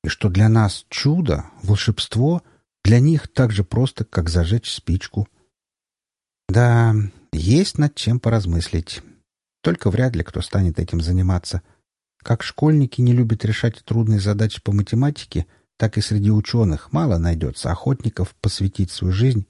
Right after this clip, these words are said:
изучению столь сложных непознанных явлений. По-моему, в постижении непознанного и состоит задача науки. Трудная,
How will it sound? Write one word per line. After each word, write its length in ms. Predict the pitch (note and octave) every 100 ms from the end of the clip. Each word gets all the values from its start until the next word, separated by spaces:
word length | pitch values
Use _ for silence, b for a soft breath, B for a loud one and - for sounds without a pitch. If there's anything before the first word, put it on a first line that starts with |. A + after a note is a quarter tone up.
| -
изучению 560 | F#2+ G#2 - G#2+ F2+
столь 340 | E2 - E3+ C3+
сложных 640 | - G#2+ C#3+ C3+ B2 -
непознанных 720 | F#2 E2+ F#2 F#2+ F2+ F2 E2
явлений. 560 | C#2+ D2 D#2+ D2 B1 - _ _ _ _ _ _ _ _ _ _ _ _ _
По-моему, 920 | E2+ E2 G#2+ D#3 E3+ E3+ E3 - -
в 120 | -
постижении 640 | - A#2+ - G#2+ A#2+ B2+ A#2
непознанного 680 | A2+ - G#2+ A#2 A#2+ A2 A2+
и 40 |
состоит 460 | - F#2+ F#2 D3 F3+
задача 480 | D3+ C#3 F#2+ -
науки. 520 | F#2+ F2+ D#2 D#2 D#2+ - _ _ _ _ _
Трудная, 640 | D#2 G#2 D3 D#3+ D#3+ D#3+